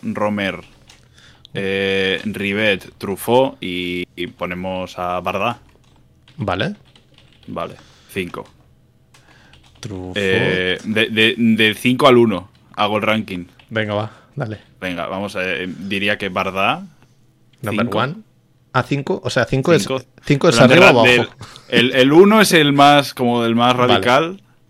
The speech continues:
Speaker 2: Vale.
Speaker 1: En, en cuanto a, bueno, las cosas que yo esto.
Speaker 2: Vale.
Speaker 1: Y, y el cinco el menos. Pondría Bardá.
Speaker 2: Vale.
Speaker 1: Truffaut.
Speaker 2: Vale.
Speaker 1: Romer.
Speaker 2: Sí.
Speaker 1: Godard,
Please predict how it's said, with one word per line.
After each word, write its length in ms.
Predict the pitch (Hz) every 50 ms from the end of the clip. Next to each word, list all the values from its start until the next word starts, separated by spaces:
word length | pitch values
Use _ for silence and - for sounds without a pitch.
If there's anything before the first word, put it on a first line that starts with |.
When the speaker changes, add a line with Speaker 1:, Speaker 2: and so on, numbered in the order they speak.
| _ _ _ _ _ _ _ -
Speaker 2:
Vale. 320 | 131 107 95 92 92 - _ _ _ _ -
Speaker 1:
En, 280 | - 113 110 104 - -
en 120 | 117 110
cuanto 320 | 104 120 117 107 120 110
a, 140 | 110 110 110
bueno, 220 | 110 123 123 117 107
las 140 | 104 104 -
cosas 260 | - 117 110 127 120
que 280 | - 123 113 113 101 101
yo 340 | 101 110 104 104 104 104 113
esto. 260 | 123 - - 226 240 _ _ -
Speaker 2:
Vale. 640 | - 107 104 98 101 - 98 95 95 95 92 - - -
Speaker 1:
Y, 80 | 113 104
y 20 |
el 100 | 104 101
cinco 280 | - 104 104 98 110 104
el 100 | 101 98
menos. 400 | 90 87 82 - - - - _ _ _ - 104 98
Pondría 240 | 107 101 101 101 95
Bardá. 420 | 95 95 98 98 107 123 160 - _
Speaker 2:
Vale. 440 | - 101 92 90 90 117 180 254 - _ _ _ _ _ _ _ _
Speaker 1:
Truffaut. 440 | - 107 104 - - 113 131 208 - _ _ _ _ _ _ _ _ _ _ _ _ _ _
Speaker 2:
Vale. 600 | 98 95 95 92 90 87 92 90 95 - 277 294 _ _ _ _ _ _ _ _ _ _ _ _ _ _ _ _ _ _ _ _ _ _
Speaker 1:
Romer. 520 | 120 113 - 98 95 98 104 120 151 208 240 240 - _ _ _ _ _ _ _ _ _ _ _ _ _ _ _ _ _ _ _ _ _ _ _ _ _ _ _ _ _ _ _ _
Speaker 2:
Sí. 220 | - - - 107 -
Speaker 1:
Godard, 500 | 101 98 95 104 113 139 175 226 262